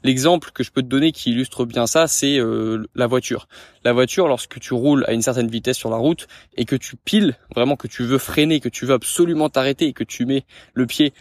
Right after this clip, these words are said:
à fond sur le frein, tu vas quand même, en fonction de la vitesse, faire vingt, trente, quarante mètres. Parce que t'es toujours, parce que t'étais en action avant, parce que tu roulais vite avant. Et bah ça, cette distance que t'as parcourue après avoir freiné, c'est ça le momentum.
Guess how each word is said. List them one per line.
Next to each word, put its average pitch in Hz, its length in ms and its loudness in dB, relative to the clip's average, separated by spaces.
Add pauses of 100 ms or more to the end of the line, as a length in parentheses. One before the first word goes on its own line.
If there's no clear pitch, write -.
à - 80 -12
fond 151 240 0
sur 127 160 0
le 117 80 0
frein, 175 240 0 (320)
tu - 140 -6
vas 131 140 2
quand - 260 0
même, 160 320 2 (160)
en 123 60 -4
fonction 135 320 -4
de 135 40 0
la 123 80 2
vitesse, 120 400 0
faire 151 340 0 (360)
vingt, 123 340 2
trente, 135 340 0
quarante 131 280 0
mètres. - 320 -6
Parce - 180 -6
que 151 160 2
t'es 156 160 -6
toujours, 131 380 -10
parce - 160 -2
que - 80 -12
t'étais 147 180 0
en 131 140 2
action 135 260 0
avant, 120 160 0
parce - 180 0
que 170 100 -6
tu - 160 -8
roulais 135 280 0
vite 143 240 0
avant. 110 180 2 (360)
Et 123 80 2
bah 127 120 4
ça, 190 160 2
cette 135 200 -2
distance 156 520 -2 (300)
que - 80 -4
t'as 127 140 2
parcourue 139 460 0
après - 200 -2
avoir 127 180 -2
freiné, 143 380 0 (200)
c'est - 160 -6
ça 180 140 4
le 151 60 2
momentum. 113 460 0